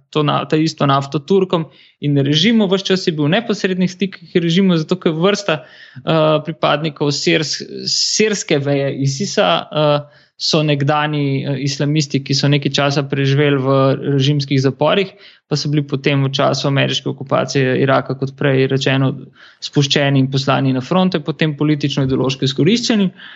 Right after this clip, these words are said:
Hkrati pa isis, za razliko od Iraka, nikoli v Siriji, nikoli nikdar ni imel niti najmanjše želje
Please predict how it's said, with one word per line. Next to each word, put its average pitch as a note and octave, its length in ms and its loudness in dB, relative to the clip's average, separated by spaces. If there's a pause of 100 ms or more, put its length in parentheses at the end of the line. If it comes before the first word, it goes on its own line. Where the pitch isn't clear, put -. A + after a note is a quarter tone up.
(260)
Hkrati A3 540 -2
pa G#3 140 -2
isis, G3+ 560 -2
za C#3 220 0
razliko C#3+ 440 2
od B2 120 0
Iraka, C#3 420 -2
nikoli C#3 600 0
v C#3 180 -4
Siriji, G#3+ 460 0
nikoli B3 500 0
nikdar G3+ 380 0
ni G3 80 -2
imel G3 160 0
niti G3+ 240 0
najmanjše F#3 600 0
želje D#3+ 360 0